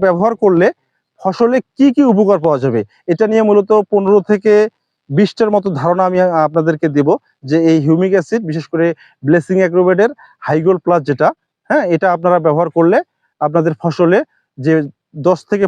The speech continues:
পনেরোটা যে উপকার, এটা আপনারা যেটা পাবেন সেটা আমি আপনাদেরকে এই ভিডিওতে ক্লিয়ার করে জানাচ্ছি বন্ধুরা। তো বন্ধুরা, হিউমিক অ্যাসিড, এই হাই গোল্ড প্লাস ব্লেসিং অ্যাগ্রোভেটের, এটার, আহ, প্রথম যে কাজটা, যে কাজটা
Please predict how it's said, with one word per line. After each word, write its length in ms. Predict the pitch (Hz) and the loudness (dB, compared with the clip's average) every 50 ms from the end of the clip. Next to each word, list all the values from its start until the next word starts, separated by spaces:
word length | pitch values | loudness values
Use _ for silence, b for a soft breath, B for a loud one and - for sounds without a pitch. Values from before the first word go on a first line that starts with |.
| - _ | -2 _
পনেরোটা 380 | 208 214 220 220 214 202 214 202 160 180 | -2 0 2 2 2 2 0 0 0 0
যে 100 | 190 190 185 190 175 175 185 | 2 2 2 0 0 0 0
উপকার, 360 | 165 185 202 165 170 135 110 - _ _ _ _ _ _ - | 0 0 0 0 0 -2 -2 -4 _ _ _ _ _ _ -4
এটা 180 | 160 156 185 180 | -2 0 0 -2
আপনারা 240 | 170 165 160 175 175 160 | -2 0 0 0 0 0
যেটা 180 | 160 156 170 156 - | 0 -2 -4 -4 -2
পাবেন 220 | 165 160 165 233 254 | -2 -2 -2 -2 -4
সেটা 220 | - 180 170 175 160 | -4 -4 -2 0 0
আমি 120 | 147 147 147 | 0 0 -2
আপনাদেরকে 480 | 143 131 135 139 131 139 139 - 208 277 - _ _ _ _ _ | -2 -2 -2 -2 -2 -2 -4 -2 -4 -4 -4 _ _ _ _ _
এই 140 | 160 147 143 | 0 0 0
ভিডিওতে 340 | 127 127 131 135 139 131 202 214 | 0 -2 0 -2 0 0 -2 -4
ক্লিয়ার 300 | - _ 180 160 160 143 | -4 _ 0 0 0 0
করে 200 | 120 135 131 160 240 - _ _ _ _ 147 135 | 0 0 0 0 -2 -4 _ _ _ _ -6 -4
জানাচ্ছি 320 | 160 147 139 120 - - 117 | -4 -4 -4 -6 -8 -8 -6
বন্ধুরা। 320 | 110 107 101 101 98 90 - - _ _ _ _ _ _ | -4 -4 -4 -6 -8 -12 -12 -16 _ _ _ _ _ _
তো 40 | - 190 | -2 0
বন্ধুরা, 340 | 190 220 226 220 233 247 247 | 2 2 2 4 4 2 2
হিউমিক 380 | 190 175 202 214 220 247 254 247 | 2 2 2 4 4 2 2 2
অ্যাসিড, 340 | 247 208 - - 208 226 254 - - - 147 | 0 -2 0 0 -2 -2 -2 -6 -6 -4 -2
এই 80 | 151 165 165 | 0 0 -2
হাই 200 | 147 135 165 190 208 | -2 -2 -2 0 0
গোল্ড 180 | 220 233 202 - | 0 0 0 0
প্লাস 180 | - 180 185 - - 170 | 0 -2 -2 -2 -2 -2
ব্লেসিং 280 | 165 185 165 - 214 208 | -2 -2 0 0 -2 -2
অ্যাগ্রোভেটের, 520 | 196 175 180 190 185 180 165 139 170 247 b b b b b b b b | 0 0 0 2 2 0 0 -2 -4 -4 b b b b b b b b
এটার, 240 | 170 165 190 208 208 202 | -2 0 2 0 2 2
আহ, 260 | 185 175 170 170 165 - | 2 2 2 2 0 0
প্রথম 280 | - 208 202 - 226 262 247 226 | 0 -2 0 2 0 0 0 0
যে 120 | 214 226 - - | -2 -2 0 0
কাজটা, 320 | 202 170 - _ 170 175 208 214 | -2 -2 -2 _ -2 -2 -2 -2
যে 140 | 165 180 170 | -2 -4 -2
কাজটা 300 | - 180 165 - - | -2 -2 -2 0 0